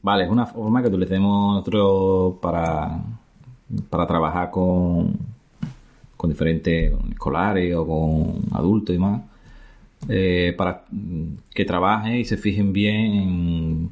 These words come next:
pues, cómo se diferencian un grupo de otro, de los, de los insectos, ¿no? Una clave dicotómica es una clave muy sencilla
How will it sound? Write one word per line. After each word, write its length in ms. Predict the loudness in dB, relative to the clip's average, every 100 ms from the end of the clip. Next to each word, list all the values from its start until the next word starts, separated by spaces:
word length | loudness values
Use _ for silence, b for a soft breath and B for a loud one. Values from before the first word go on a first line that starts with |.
| -4
pues, 120 | -2
cómo 180 | 0 2
se 80 |
diferencian 420 | 0 0 0 0 2
un 140 | 2
grupo 260 | 2 2 2
de 80 |
otro, 280 | 2 0 -4 -6
de 100 | -4
los, 220 | -2 0 0
de 80 | 0
los 60 | 0
insectos, 320 | -2 -2 0
¿no? 80 | 0 -6 B B B
Una 100 | -2
clave 200 | 0 0
dicotómica 500 | 0 0 2 2 2
es 60 | 0
una 180 | -2
clave 320 | 0 2 2 0
muy 240 | -4 -4
sencilla 400 | -2 0 0 0